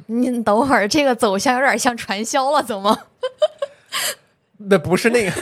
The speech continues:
Speaker 1: <laughs>
Speaker 2: 不是发展下线的意思，
Speaker 1: 嗯，
Speaker 2: 就是这个
Speaker 1: 就是朋友。
Speaker 2: 朋友的朋友，对啊，大家都会认识嘛，这样你的交际圈就会越来越大嘛。
Speaker 1: 嗯，嗯，这个确实。
Speaker 2: 嗯。
Speaker 1: 嗯。
Speaker 2: 而且在这个过程中，也有人，哎，知道你还单身的话，他就是会给你介绍一些对象的。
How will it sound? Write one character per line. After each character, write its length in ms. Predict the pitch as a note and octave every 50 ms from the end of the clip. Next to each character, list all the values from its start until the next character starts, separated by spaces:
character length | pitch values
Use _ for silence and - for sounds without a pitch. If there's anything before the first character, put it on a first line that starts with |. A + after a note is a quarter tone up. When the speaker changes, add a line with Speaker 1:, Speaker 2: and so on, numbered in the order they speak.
| - - - - F#4+ F#4
Speaker 1:
<laughs> 440 | G4+ - F4+ E4+ F#4+ - - D4+ G4
Speaker 2:
不 100 | - F3
是 140 | D#3+ G3 F#3
发 160 | - G3 F#3
展 100 | E3 C3+
下 220 | C3 - - F3
线 180 | F3 - G#3 G3+
的 80 | F3 C#3+
意 80 | C3+
思， 140 | C#3 D3 D3 - - - A4+ - -
Speaker 1:
嗯， 200 | A3 A3 A3 G#3+
Speaker 2:
就 140 | B3 D4+
是 120 | A3+ - C4 A3 -
这 80 | - F4
个 80 | D4
Speaker 1:
就 40 | C#4+
是 120 | C#4+ C4+ B3+
朋 200 | - F3+ F#3+ G#3+
友。 40 |
Speaker 2:
朋 20 | A3+
友 80 | G3+
的 60 | - -
朋 80 | D#3+
友， 100 | F3 F3
对 100 | E3+ E3+
啊， 60 | D3+
大 100 | D3 D#3
家 60 | D3+ D3+
都 140 | D#3+ E3
会 320 | D#3+ F3 D#3+ D3 C#3+ - - _ _ _
认 180 | - F#3+ F3+ E3+
识 140 | C#3+ - C#3+
嘛， 100 | C3 B2+
这 120 | C#3+ E3+
样 120 | E3 D3 C#3
你 80 | B2
的 160 | A#2 A#2 A#2+
交 160 | A#2+ - C#3+ C#3+
际 80 | C#3
圈 160 | C3 D3+ C#3
就 80 | C#3 C3+
会 100 | C#3 C3
越 120 | C3 B2
来 60 | B2 A#2+
越 100 | A#2+ A#2
大 220 | B2+ B2+ A#2 A2
嘛。 80 | G#2+ -
Speaker 1:
嗯， 460 | G#3 G#3 G#3 G3+ F#3 G3 G3 F#3 E3+
嗯， 60 | E3+ F3
这 120 | A3+ G#3+
个 140 | F#3+ F3 E3
确 240 | - - F#3+ E3+ F3
实。 280 | - - - D3+ - - _ _ _
Speaker 2:
嗯。 220 | - B2 A#2 A2 A2+
Speaker 1:
嗯。 240 | - - E3 - - _ _ -
Speaker 2:
而 180 | B2 D#3 A3
且 180 | A3 - D3+ C3 _ _ _ -
在 160 | - G3 E3+
这 120 | D#3+ G3+
个 80 | F3 D#3+
过 160 | D#3+ C#3+ B2
程 80 | B2+ C#3
中， 180 | C#3 C#3+ C#3 - _ -
也 220 | - C3 B2+ C#3
有 140 | D3+ C#3+ A#2
人， 340 | G#2+ G#2 G#2 A2 A2+ B2 B2+ - -
哎， 160 | C3+ B2 B2+
知 120 | C3+ - D3+
道 120 | D3 B2+
你 80 | A2 A2+
还 100 | B2+ C3
单 180 | C3+ C#3 C3+
身 140 | C3 D3 C#3
的 100 | C3+ B2
话， 120 | B2 A2+
他 160 | A2+ - C3+ C#3
就 200 | F3 D#3 C3+ C3
是 160 | - - E3+
会 220 | D3 C#3+ D3 C3+
给 100 | - C3+ C3
你 100 | A#2+ A2+
介 200 | - - C3 B2+
绍 160 | B2+ A#2 A2
一 60 | A#2+
些 360 | B2 - - B2+ A#2+ A#2+ A#2+ A#2+
对 160 | - C3 B2+
象 240 | - D3 C#3 B2+ A2
的。 120 | F2+ C3